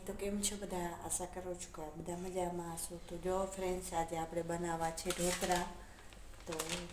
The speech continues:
સૌપ્રથમ તો આપણે ગાય છાપ બેસન આવે છે તે આપણે લઈ લીધો છે. વજનમાં જોઈએ તો પાંચસો ગ્રામ છે.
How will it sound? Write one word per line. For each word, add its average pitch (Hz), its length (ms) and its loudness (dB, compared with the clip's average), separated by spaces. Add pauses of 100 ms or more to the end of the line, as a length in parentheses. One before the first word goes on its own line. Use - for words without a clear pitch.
સૌપ્રથમ 180 600 2
તો 175 160 2
આપણે 175 360 4 (1400)
ગાય 175 200 4
છાપ 175 260 -2 (100)
બેસન 185 380 2
આવે 180 300 6
છે 170 220 2 (500)
તે 160 100 -2
આપણે 156 300 2
લઈ 180 180 8
લીધો 185 300 6
છે. 175 220 0
વજનમાં 165 580 4
જોઈએ 185 260 6
તો 156 160 2
પાંચસો 175 540 4
ગ્રામ 170 340 0
છે. 180 220 0